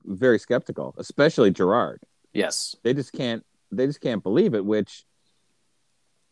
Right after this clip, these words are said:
Speaker 1: is understandable in nineteen sixty-four that this would seem really far-fetched. But the president does, does put a team together to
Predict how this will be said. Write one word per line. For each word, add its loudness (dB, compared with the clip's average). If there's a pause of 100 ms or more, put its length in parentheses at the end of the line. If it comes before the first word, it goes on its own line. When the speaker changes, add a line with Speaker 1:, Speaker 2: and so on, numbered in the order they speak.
(140)
Speaker 1:
is 0
understandable 0
in -4
nineteen -6
sixty-four 4
that 4
this 0
would 0
seem -2
really 4
far-fetched. 4 (960)
But 6
the 0
president 2
does, 2 (1800)
does 4
put 4
a 6
team 2
together 2 (1080)
to 0